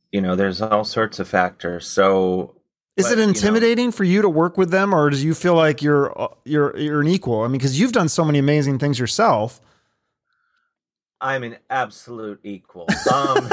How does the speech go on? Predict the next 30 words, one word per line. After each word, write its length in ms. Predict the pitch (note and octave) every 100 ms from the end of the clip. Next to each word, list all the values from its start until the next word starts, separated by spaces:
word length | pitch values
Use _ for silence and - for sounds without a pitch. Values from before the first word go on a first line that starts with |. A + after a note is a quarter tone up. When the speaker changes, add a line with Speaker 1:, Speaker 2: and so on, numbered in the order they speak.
| -
Speaker 2:
I 100 | G#4
Speaker 1:
no, 120 | D#4+
Speaker 2:
love 400 | F#4+ F4 - B2+ -
it. 60 | - - - - B3
Speaker 1:
uh, 100 | A#3+ - F3 F#3+
<laughs> 260 | F#3+ D#3 C#3+
no, 240 | G3 F#3
I, 300 | D#3 F3 G3 -
I 160 | D#3 A3
don't 180 | G3 E3+
know. 80 | D#3+
I, 120 | D#3
you 160 | C3+
know, 220 | D#3 D3+ D3+
they, 300 | C3 F3 - _ _ _ _ _ _ _
they're 280 | B2 D3+ C#3+
all 380 | C#3+ C#3 C#3
lovely 640 | C3 B2 C3 B2+ C3 C3 B2+
people 500 | - C#3 C3+ C#3 C3
that 120 | B2
I've 100 | A#2
known, 340 | A#2+ A#2+ A#2 - _ _
you 160 | - A2
know, 260 | G#2+ G#2 G#2
for 180 | -
a 60 | G#2+
long 240 | G#2 G#2
time. 360 | G2+ G#2 G#2 A2+
So, 460 | - A2 G2+ G2+ G2 _ _ _ _ _ _ _ _ _ _ _ G#2+
um, 680 | G#2 G2 G2 F#2+ F#2+ F#2+